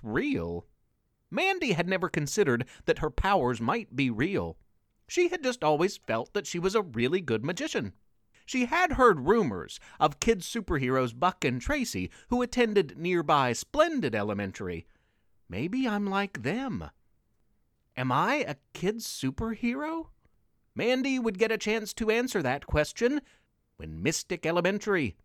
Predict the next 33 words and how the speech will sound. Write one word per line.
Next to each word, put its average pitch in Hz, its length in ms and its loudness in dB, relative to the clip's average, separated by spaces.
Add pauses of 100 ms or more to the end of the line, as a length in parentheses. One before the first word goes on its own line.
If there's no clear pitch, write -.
(380)
got 107 160 2
a 110 40 2
visit 156 420 0 (480)
from 117 180 -2
the 123 100 -2
Mighty 143 560 -2 (120)
Marauder. 127 800 2 (800)
The 170 100 4
Mighty 202 440 0
Marauder 180 580 4 (220)
was 151 180 4
a 165 80 4
mean, 160 560 0 (160)
mask-wearing 123 1200 -2
menace. 135 460 -4 (380)
She 233 140 -2
was 262 160 -4
a 262 60 -6
professional 220 580 0
wrestler 165 480 0
on 127 120 0
the 113 60 0
weekend 110 640 -4 (280)
and 160 160 0
a 147 60 -2
thief 196 420 -4 (280)
masquerading 156 840 0
as 131 160 -2
a 160 80 -4
substitute - 640 -4
teacher 127 400 -2
on 110 160 -2
weekdays. 135 720 -6